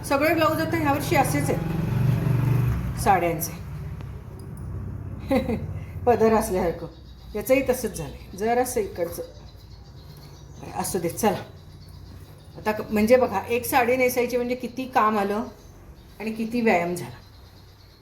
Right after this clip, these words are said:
है की नाही? आणि साडी नेसायची म्हणजे कसं तरी करून चालत नाही, सगळं छान पाहिजे, टापटेप, तर ते छान दिसतो. बघा, परफेक्ट स्टाईल,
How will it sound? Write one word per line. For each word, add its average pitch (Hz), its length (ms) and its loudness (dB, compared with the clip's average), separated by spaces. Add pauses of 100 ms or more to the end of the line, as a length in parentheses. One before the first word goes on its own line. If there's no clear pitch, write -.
(200)
है 220 80 2
की 220 100 -2
नाही? 160 140 -2
आणि 185 100 0
साडी 233 280 6
नेसायची 254 320 2
म्हणजे 262 380 2
कसं 247 280 0
तरी 269 100 -4
करून 262 240 -2
चालत 220 320 4
नाही, 214 220 2 (460)
सगळं 240 300 0 (120)
छान 247 220 4
पाहिजे, 196 440 2 (880)
टापटेप, 233 540 2 (460)
तर 233 200 0
ते 247 180 -2
छान 185 180 0
दिसतो. 170 340 -8 (920)
बघा, 143 200 -10 (3750)
परफेक्ट 254 540 0
स्टाईल, 240 640 2